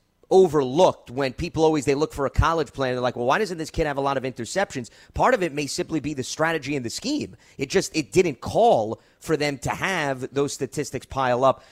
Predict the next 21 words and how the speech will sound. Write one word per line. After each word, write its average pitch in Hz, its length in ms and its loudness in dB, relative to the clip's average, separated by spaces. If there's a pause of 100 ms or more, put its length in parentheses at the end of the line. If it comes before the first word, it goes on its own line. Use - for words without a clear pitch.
(120)
during 139 200 0
the 117 60 -6
course 139 300 -4
of 113 80 -8
their 120 120 -2
career. 156 360 0
But 117 180 -4
getting 208 280 -2
back 175 240 -4
to 143 120 -6
your 143 220 0
point, 160 440 -4 (480)
I 135 140 0
think - 380 -4 (680)
Wink 185 520 0 (180)
and 143 200 -2
all 180 240 2
of 175 100 -4
these 147 200 -10
defensive 156 540 -6
assistants, 120 680 -6